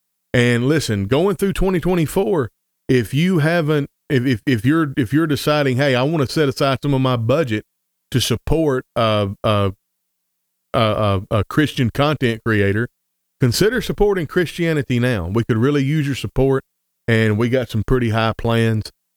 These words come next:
and we can't accomplish those goals without you.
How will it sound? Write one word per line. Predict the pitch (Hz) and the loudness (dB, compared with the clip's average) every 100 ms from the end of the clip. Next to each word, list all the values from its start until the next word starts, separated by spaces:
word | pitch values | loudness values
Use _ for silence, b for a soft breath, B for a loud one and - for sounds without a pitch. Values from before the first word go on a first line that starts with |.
| _ - | _ 0
and | 101 95 | 2 2
we | 107 | 0
can't | - 120 | 2 0
accomplish | 104 - 117 110 101 | 0 0 0 0 -2
those | 117 107 98 | 0 0 2
goals | 113 123 113 | 0 0 -2
without | 107 117 113 - | -2 0 0 0
you. | 143 156 | 0 0